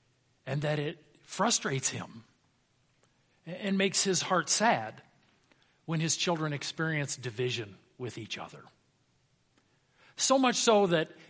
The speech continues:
in Jesus' primary prayer in the gospel, the focus of that prayer is the oneness and unity of his followers.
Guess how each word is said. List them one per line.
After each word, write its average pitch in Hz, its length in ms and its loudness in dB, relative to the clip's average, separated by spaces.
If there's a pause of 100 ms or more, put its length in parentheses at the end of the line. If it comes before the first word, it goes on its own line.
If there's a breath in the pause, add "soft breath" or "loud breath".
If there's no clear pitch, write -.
in 185 200 2
Jesus' 240 500 0
primary 208 680 2
prayer 170 400 2
in 143 180 -4
the 135 60 -4
gospel, 120 480 -4 (680 soft breath)
the 175 120 6
focus 262 600 4
of 160 220 0
that 143 220 0
prayer 139 480 2 (200 loud breath)
is 214 220 2
the 185 120 6
oneness 175 800 4
and 170 280 2
unity 151 520 4
of 156 160 6
his 156 200 2
followers. 151 680 6